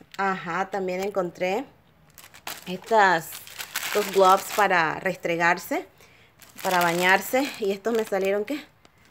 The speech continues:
Treinta centavos cada uno. Compré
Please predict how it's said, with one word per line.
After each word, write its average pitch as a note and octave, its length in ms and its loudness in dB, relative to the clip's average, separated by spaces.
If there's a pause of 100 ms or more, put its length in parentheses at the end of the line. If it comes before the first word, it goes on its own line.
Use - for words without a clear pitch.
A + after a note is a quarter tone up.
(100)
Treinta G#3+ 360 2
centavos F#3+ 520 2
cada F3+ 280 0
uno. G#3 240 -2
Compré F3 720 -2